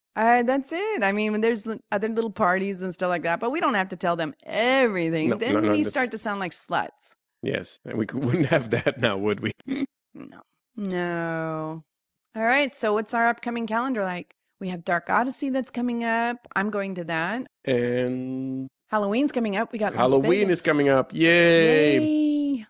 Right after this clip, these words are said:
Speaker 1: We're gonna do a live broadcast.
Speaker 2: Yes. We did it last year, but we're doing it this year again, and it's gonna be bigger and better.
Speaker 1: I think we
Speaker 2: And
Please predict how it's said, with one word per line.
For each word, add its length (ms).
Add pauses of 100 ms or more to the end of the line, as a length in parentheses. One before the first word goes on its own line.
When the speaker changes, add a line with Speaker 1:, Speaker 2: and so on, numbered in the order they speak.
(140)
Speaker 1:
We're 80
gonna 160
do 160
a 100
live 640 (120)
broadcast. 800
Speaker 2:
Yes. 500 (240)
We 60
did 140
it 100
last 340
year, 300 (280)
but 360
we're 220
doing 260
it 260
this 240
year 160
again, 400
and 100
it's 80
gonna 180
be 100 (100)
bigger 240
and 240
better. 280 (220)
Speaker 1:
I 80
think 180
we 120
Speaker 2:
And 40